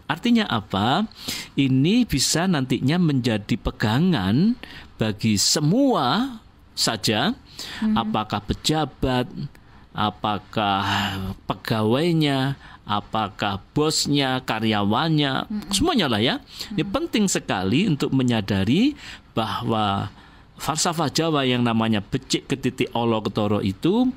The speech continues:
Speaker 1: patut menjadi, eh, pegangan, pedoman hidup, eh, khususnya di era yang seperti sekarang ini.
Speaker 2: Mm-mm.
Speaker 1: Nah, era yang penuh tantangan, era yang ya,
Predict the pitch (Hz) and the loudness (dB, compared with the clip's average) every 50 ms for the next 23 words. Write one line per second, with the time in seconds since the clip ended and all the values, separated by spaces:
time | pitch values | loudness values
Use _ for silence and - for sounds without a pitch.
0 | - - - - _ - 165 180 - - 202 202 196 - - 143 135 131 120 113 | -8 -16 -20 -12 _ -4 -4 -4 -2 -2 -4 -4 -4 -2 -2 0 2 2 2 2
1 | 110 98 - - 117 110 107 101 101 107 - - - - - - - - - - | 0 -2 0 0 2 2 2 2 0 -2 -4 -10 -16 -18 -16 -16 -18 -18 -18 -8
2 | - 113 110 104 - - 123 - - 113 101 95 90 98 120 143 175 196 220 233 | -4 -2 -2 -2 -4 -6 -6 -4 -4 -2 0 2 2 2 2 2 2 2 2 2
3 | 247 247 - - 117 - - 120 110 107 107 104 104 95 98 101 92 - - 170 | 2 0 -2 -6 -10 -4 -2 0 0 2 2 2 2 2 0 0 -2 -2 0 0
4 | 202 226 - - - - - - - - - - - - - - - - - - | 0 0 -2 -8 -16 -18 -20 -18 -18 -18 -20 -20 -20 -20 -20 -20 -20 -14 -8 -4
5 | 107 110 - - - 147 - 180 - - 180 - - 170 165 175 196 208 - - | -4 -2 -2 -2 0 0 2 2 2 0 0 0 2 2 2 2 0 0 0 -2
6 | 131 135 127 120 120 135 151 160 131 127 131 139 139 131 - - 117 - 123 110 | 0 0 0 0 2 0 2 2 2 2 2 2 2 2 2 0 0 0 -4 -4
7 | - - 165 180 - - - - 101 98 92 90 98 101 92 92 92 92 90 95 | 0 0 0 0 0 0 -2 -2 -2 0 0 0 0 2 2 2 2 0 0 0
8 | 104 104 98 90 - - - - 220 214 208 208 202 190 180 175 - - - - | -2 -2 -4 -6 -8 -16 -14 -10 -10 -8 -8 -8 -8 -8 -8 -10 -14 -14 -14 -14
9 | - - - - - - - - - 143 139 127 117 113 110 117 120 113 123 - | -14 -14 -14 -14 -14 -16 -12 -4 -2 0 0 2 2 2 2 0 0 0 0 0
10 | 139 131 135 147 147 143 135 135 - - 135 127 120 - - 113 113 113 104 - | 0 0 0 0 0 2 0 0 0 0 0 0 0 0 -2 -2 -2 0 0 0
11 | 117 113 120 135 151 170 175 180 180 180 180 180 180 185 180 - - - - - | 0 0 2 2 2 2 2 2 2 2 2 2 2 0 0 -4 -10 -20 -20 -20
12 | - - - - - - - - - - - - - - - - - 113 117 120 | -20 -20 -20 -20 -20 -20 -20 -20 -20 -20 -20 -20 -20 -20 -20 -6 -2 -2 0 0
13 | 120 117 120 120 117 117 117 117 117 113 104 - - - - 151 151 160 180 202 | 0 0 2 2 2 2 2 2 0 0 0 -2 -2 0 0 2 2 2 2 2
14 | 214 220 220 220 220 220 214 | 2 2 4 4 4 4 4